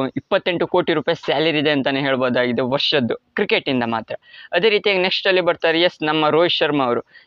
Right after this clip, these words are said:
ಎಸ್, ರೋಹಿತ್ ಶರ್ಮಾ ಅವರು ಕೂಡ ಸಿಕ್ಕಾಪಟ್ಟೆ ಸಾಕಷ್ಟು ದೊಡ್ಡ ಪ್ಲೇಯರ್. ಅದೇ ರೀತಿಯಾಗಿ ಇವ್ರದ್ದು ಏಳು ಕೋಟಿ ರೂಪಾಯಿ ಬಿ ಸಿ ಸಿ ಐನಿಂದ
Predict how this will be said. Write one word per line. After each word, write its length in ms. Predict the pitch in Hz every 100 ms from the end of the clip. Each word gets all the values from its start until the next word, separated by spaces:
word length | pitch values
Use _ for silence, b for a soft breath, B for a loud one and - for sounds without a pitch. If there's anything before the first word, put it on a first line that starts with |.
| 190
ಎಸ್, 160 | 190
ರೋಹಿತ್ 320 | 202 180 208 214
ಶರ್ಮಾ 220 | 190 196
ಅವರು 160 | 196 185
ಕೂಡ 180 | 196 185
ಸಿಕ್ಕಾಪಟ್ಟೆ 600 | 180 - 190 185 185 175 _ _ _ _ _ _ _ _ _ _ _ - -
ಸಾಕಷ್ಟು 520 | 135 143 190 - 180
ದೊಡ್ಡ 200 | 165 143 170 -
ಪ್ಲೇಯರ್. 260 | 160 165
ಅದೇ 220 | 151 147
ರೀತಿಯಾಗಿ 420 | 160 139 156 147 147
ಇವ್ರದ್ದು 340 | 156 147 165 - B B B B B B -
ಏಳು 220 | 170 202 196
ಕೋಟಿ 260 | 196 190
ರೂಪಾಯಿ 280 | 185 175 185 143
ಬಿ 80 | 165
ಸಿ 120 | 180 170
ಸಿ 60 | 175
ಐನಿಂದ 240 | 170 165